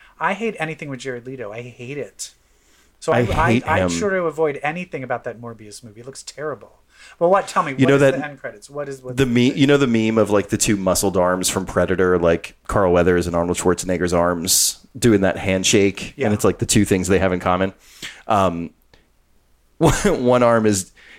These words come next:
Speaker 2: D C's worst movie ever. Other arm is Marvel's worst movies ever, and their commonality is Jared Leto.
Speaker 1: Yeah, yeah, exactly.
Speaker 2: So you'll love this.
Speaker 1: Oh, no.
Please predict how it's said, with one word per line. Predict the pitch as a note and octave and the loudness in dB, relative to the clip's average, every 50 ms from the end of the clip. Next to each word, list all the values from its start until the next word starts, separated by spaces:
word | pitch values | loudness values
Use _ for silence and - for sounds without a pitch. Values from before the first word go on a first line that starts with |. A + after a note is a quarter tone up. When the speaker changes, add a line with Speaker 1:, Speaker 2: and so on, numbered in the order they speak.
| _ _ - | _ _ -2
Speaker 2:
D | - D3 E3+ | 0 0 2
C's | F3+ - G#3+ A3+ B3+ F3+ A#2 | 2 2 4 4 4 4 4
worst | G#2+ G#2+ G2+ - - - | 4 4 4 2 0 0
movie | G#2+ G2+ F#2+ F#2 F#2 F2+ | 2 4 6 6 6 6
ever. | F2 E2+ E2+ F2 E2+ E2 - - _ _ _ _ _ _ _ - - | 4 4 4 4 2 2 -2 -6 _ _ _ _ _ _ _ -2 -2
Other | G2+ G2 G#2+ | 0 2 2
arm | F#2+ G2+ G#2 G2+ G2+ | 2 2 2 2 2
is | G2+ G2+ - - - | 0 0 -2 -8 -6
Marvel's | - C3 E3 A3+ C4 B3 E3+ C3 A2 - - | -2 2 2 4 4 4 4 2 2 2 4
worst | G#2+ G#2 F2+ - - | 2 2 2 2 2
movies | G#2+ G#2 G2+ G2+ G2 F2 | 2 4 4 4 4 4
ever, | F#2+ F2 E2+ F2 F2 E2 | 4 4 4 4 4 4
and | - - A#2 A#2 | 4 4 4 4
their | A#2+ A2+ | 4 4
commonality | - - D#3+ C#3 A#2 A#2 A2 G#2 G#2 G#2 G2+ F#2 F#2 | 4 2 2 4 4 2 2 4 4 4 4 4 2
is | F#2+ - - | 2 2 0
Jared | - - - F2+ D2+ E2+ G2 F#2 | -2 0 2 2 4 2 2 0
Leto. | E2 D2 G1+ G1+ - F#2 - - - - - - _ _ _ _ _ _ - - | 0 -2 0 0 0 -2 -2 -8 -18 -20 -20 -20 _ _ _ _ _ _ -20 -14
Speaker 1:
Yeah, | C3 A#2 - - - _ _ _ _ _ _ _ - | -14 -14 -14 -14 -20 _ _ _ _ _ _ _ -16
yeah, | A#2+ A#2 A2 _ _ _ _ _ _ _ _ | -16 -16 -16 _ _ _ _ _ _ _ _
exactly. | - - - - E3 E3+ F3 - - A2 G2 G2+ - - - - - - | -16 -14 -12 -10 -10 -10 -10 -12 -14 -14 -16 -16 -20 -20 -20 -18 -8 -4
Speaker 2:
So | - - - - G#3+ G#3 G#3+ G#3 G#3 G#3+ G#3 F#3 - - _ _ - | -2 0 2 2 4 6 6 6 6 6 4 4 0 -4 _ _ -10
you'll | - F3 D3 E3 E3 D3 A#2 G#2+ | -6 0 2 2 2 2 0 0
love | G#2 G2 F#2+ F#2+ G2+ G2 F#2+ F#2 F2+ E2 F#2 | -2 0 2 4 4 4 4 2 0 -2 0
this. | E2+ F#2 E2 D#2+ D#2 D#2+ - - - - - - - _ _ _ _ _ _ _ _ _ _ _ _ _ _ _ _ _ _ _ | 2 4 4 4 4 4 2 2 0 0 -2 -4 -8 _ _ _ _ _ _ _ _ _ _ _ _ _ _ _ _ _ _ _
Speaker 1:
Oh, | A#2 G#2+ G2+ F#2+ | -20 -20 -16 -16
no. | - | -16